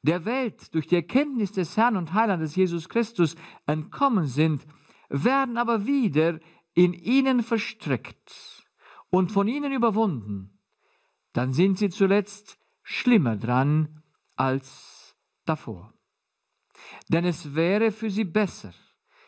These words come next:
wenn sie den Weg der Gerechtigkeit nicht erkannt hätten, als dass sie ihn erkennen und sich vom heiligen Gebot,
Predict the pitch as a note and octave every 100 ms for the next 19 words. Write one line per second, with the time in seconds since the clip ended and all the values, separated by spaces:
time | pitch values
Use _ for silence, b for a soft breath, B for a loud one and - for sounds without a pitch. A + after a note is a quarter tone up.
0 | b B2+ D3 C#3+ D#3 C#3+ C3+ F3+ F#3+ -
1 | F3 F3+ F3+ F#3+ - F#3+ - G3 G3 G3
2 | F3 E3+ D3+ - - - B2+ C3 C#3 C#3
3 | C#3+ - D#3+ - F3+ B B B B -
4 | F3+ - G#3+ G3+ G#3+ G3+ G3+ - C4+ A#3
5 | F3 C#3+ B B - G3 G3 G#3 - F#3+
6 | D#3 - - F3+ G#3 A3 G#3 G#3+ G3+ G3
7 | F3+ E3+ A#2 - - -